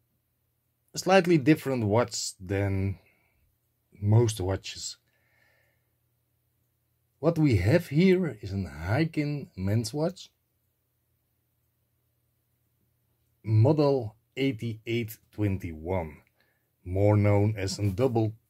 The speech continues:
tourbillon watch, but everybody knows that, knows his watches a little bit,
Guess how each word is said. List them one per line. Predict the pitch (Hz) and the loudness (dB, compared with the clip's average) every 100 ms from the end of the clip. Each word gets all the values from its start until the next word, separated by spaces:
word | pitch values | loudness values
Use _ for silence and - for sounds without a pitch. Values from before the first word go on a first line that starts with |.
| _ _ _ | _ _ _
tourbillon | 151 156 147 147 139 139 | 4 4 4 2 0 0
watch, | 127 127 - - - - | 2 2 0 -18 -20 -10
but | 95 104 - _ _ | -4 -4 -6 _ _
everybody | 120 120 110 90 87 87 87 | -6 -4 -4 -4 -4 -4 -6
knows | 90 90 92 - - _ 98 | -6 -4 -6 -10 -20 _ -16
that, | 85 85 _ _ _ - | -14 -14 _ _ _ -12
knows | 92 95 92 | -6 -4 -6
his | - 87 | -10 -8
watches | 85 98 - - - | -6 -6 -8 -18 -4
a | |
little | 104 104 113 151 170 | 0 4 6 6 6
bit, | 143 143 | 4 0